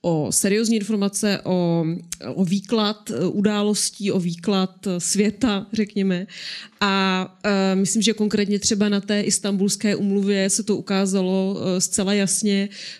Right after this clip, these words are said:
protože to se stalo, ta Istanbulská úmluva se stala jedním z bojištěm té dezinformační války a ještě vlastně velmi zajímavá věc, která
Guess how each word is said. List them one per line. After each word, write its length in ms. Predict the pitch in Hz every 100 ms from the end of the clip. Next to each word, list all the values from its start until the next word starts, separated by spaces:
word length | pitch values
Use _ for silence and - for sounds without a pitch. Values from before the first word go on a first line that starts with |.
| -
protože 880 | 208 196 190 202 196 202 208 202 196
to 100 | 196
se 140 | - 208
stalo, 640 | - 208 175 190 190 202
ta 200 | 196 180
Istanbulská 460 | 180 180 185 - 185
úmluva 200 | 190 190
se 120 | 202
stala 220 | - 190
jedním 220 | 185 202
z 80 | 190
bojištěm 520 | 180 180 180 - 175
té 140 | 180 185
dezinformační 760 | 180 185 170 196 190 208 208
války 480 | 196 190 196 202 202 - - -
a 60 | -
ještě 220 | 175 -
vlastně 440 | 180 185 202 190 -
velmi 280 | 185 180 196
zajímavá 480 | 190 185 185 185
věc, 280 | 185 190 185
která 560 | - - 185 185 185